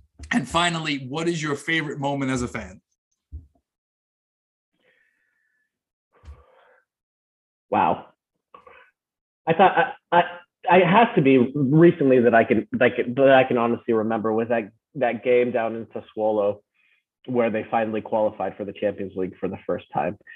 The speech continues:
Speaker 2: And, um, you know, so my, my father passed away about eight years ago, and,
Speaker 1: Oh,
Speaker 2: uh,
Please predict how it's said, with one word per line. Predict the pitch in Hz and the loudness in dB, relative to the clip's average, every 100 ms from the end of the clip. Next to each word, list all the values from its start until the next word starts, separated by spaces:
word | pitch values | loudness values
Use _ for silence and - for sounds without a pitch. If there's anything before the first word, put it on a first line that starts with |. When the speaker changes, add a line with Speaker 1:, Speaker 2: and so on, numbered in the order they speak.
| - - | -20 -2
Speaker 2:
And, | 110 110 98 | 0 2 4
um, | 107 104 101 92 - - _ _ _ _ _ _ _ _ - | 4 6 4 0 -6 -16 _ _ _ _ _ _ _ _ 0
you | 156 | 4
know, | 143 123 | 4 4
so | 147 123 107 - - | 4 4 4 -6 0
my, | 147 151 147 | 4 6 6
my | 139 135 135 156 | 4 4 4 4
father | 185 165 | 6 6
passed | - 127 - | 4 0 0
away | 117 | 0
about | 110 104 - | 2 0 -2
eight | 113 - | -6 -6
years | 101 98 98 | -6 -6 -6
ago, | 82 69 - _ _ _ - | -8 -8 -10 _ _ _ -2
and, | 104 98 98 | 0 0 0
Speaker 1:
Oh, | 95 | 0
Speaker 2:
uh, | - | -2